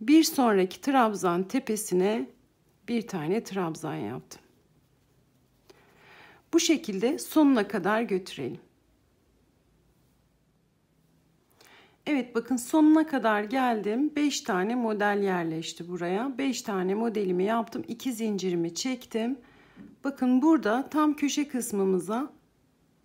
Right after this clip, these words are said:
köşe oluşturuyorum. Orta kısmından zincir tepesinden bakın arasından geçirdim. Bu şekilde bir köşe oluşturdum.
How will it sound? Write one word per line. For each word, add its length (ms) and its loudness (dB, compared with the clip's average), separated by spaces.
köşe 320 2
oluşturuyorum. 1000 -2
Orta 420 0
kısmından 840 -2
zincir 580 4
tepesinden 880 -2
bakın 360 -8
arasından 800 0
geçirdim. 680 -4
Bu 80 -2
şekilde 480 -4
bir 200 -6
köşe 300 -6
oluşturdum. 680 -10